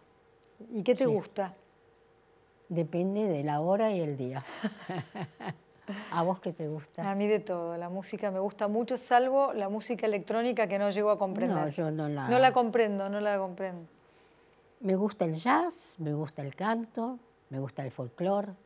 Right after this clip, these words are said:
Speaker 2: me gusta el silencio.
Speaker 1: Mm. Ahí dijeron que había personas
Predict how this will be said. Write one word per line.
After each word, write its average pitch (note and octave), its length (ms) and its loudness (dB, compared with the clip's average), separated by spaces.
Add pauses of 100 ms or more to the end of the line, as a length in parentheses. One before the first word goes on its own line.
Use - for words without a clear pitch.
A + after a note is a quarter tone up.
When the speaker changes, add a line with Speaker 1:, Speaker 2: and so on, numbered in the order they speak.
(800)
Speaker 2:
me C3+ 120 -10
gusta C3 240 -4
el C3 100 -2
silencio. E3 720 -4 (580)
Speaker 1:
Mm. F#3 280 -6 (1500)
Ahí A#3 200 6
dijeron C4+ 600 2
que G#3 120 4
había A3+ 420 4 (140)
personas A3+ 520 -2